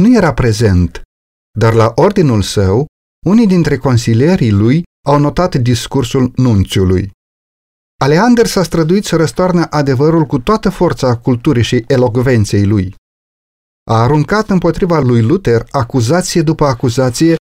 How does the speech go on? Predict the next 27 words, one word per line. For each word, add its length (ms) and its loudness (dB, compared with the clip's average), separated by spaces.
descriindu-l 800 2
ca 140 -2
pe 80 -4
un 140 2
dușman 400 0
al 120 0
bisericii 540 0
și 140 -2
al 100 2
statului, 640 -2
a 80 0
celor 340 0
vii 420 0
și 100 -4
a 60 0
celor 300 0
morți, 420 0
al 180 0
clerului 500 2
și 120 -4
al 120 2
laicilor, 720 0
al 120 0
conciliilor 880 0
și 100 -8
al 100 -2
creștinilor. 920 -2